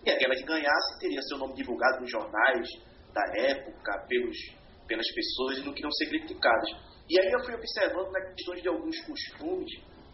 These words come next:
é, que se via, principalmente de futebol inglês.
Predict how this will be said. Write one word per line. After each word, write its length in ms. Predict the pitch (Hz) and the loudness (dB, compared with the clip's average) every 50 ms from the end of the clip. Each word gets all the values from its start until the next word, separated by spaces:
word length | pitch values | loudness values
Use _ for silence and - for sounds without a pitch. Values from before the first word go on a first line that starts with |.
| - - - - - - | -20 -20 -20 -20 -8 -4
é, 480 | 107 110 110 107 110 107 104 107 104 - - - - - | -2 0 0 2 2 2 0 0 -2 -4 -10 -16 -16 -8
que 80 | - 139 | -4 -2
se 200 | - - 143 123 | 0 0 0 2
via, 120 | 120 143 156 | 2 2 2
principalmente 320 | - - 180 175 185 185 | 2 2 4 4 4 2
de 60 | 185 - | 2 -2
futebol 340 | 214 214 - - 185 156 | -4 -6 0 2 4 4
inglês. 320 | 156 - - 127 113 - | 4 2 0 -2 -2 -2